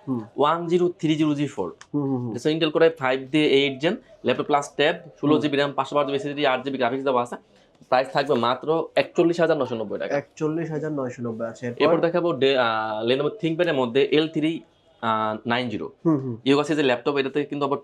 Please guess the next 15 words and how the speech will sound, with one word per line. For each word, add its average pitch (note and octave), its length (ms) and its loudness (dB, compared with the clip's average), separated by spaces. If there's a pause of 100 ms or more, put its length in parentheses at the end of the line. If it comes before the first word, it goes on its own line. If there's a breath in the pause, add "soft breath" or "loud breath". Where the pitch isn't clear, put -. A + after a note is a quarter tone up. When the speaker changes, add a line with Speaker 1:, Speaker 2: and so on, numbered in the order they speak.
Speaker 2:
পেন D#3 220 2
পেয়ে D3+ 180 2
যাবেন। C3 400 2
Core D3 120 6
Speaker 1:
হুম। C#3 100 2
Speaker 2:
i - 80 -8
five C3 240 0
দিয়ে D3 140 4
এইট C3+ 300 4
জেন, E3+ 120 -2
ষোলো D3+ 240 -4
জিবি C#3+ 140 -6
র্যাম B2+ 200 -2
দেওয়া C#3 140 2
আছে, D#3 180 -4